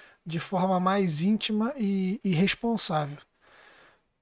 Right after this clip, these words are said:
A gente se relaciona com diversas pessoas em diversas situações diferentes, pessoa que passa pela gente, que pega um elevador, que, que senta pra comer na praça de alimentação, como eu falei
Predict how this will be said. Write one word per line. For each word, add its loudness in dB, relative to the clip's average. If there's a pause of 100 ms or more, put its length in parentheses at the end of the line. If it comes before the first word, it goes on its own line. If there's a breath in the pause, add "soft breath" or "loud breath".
(440)
A 6
gente 0
se -2
relaciona 2
com -4
diversas 0
pessoas 0
em -2
diversas 0
situações 0
diferentes, -4
pessoa -6
que -14 (400)
passa 6
pela -2
gente, -4
que -10
pega -2
um 0
elevador, 0
que, -4 (540 loud breath)
que -14
senta -6
pra -4
comer -2
na 2
praça 0
de 0
alimentação, -2
como -2
eu -2
falei 0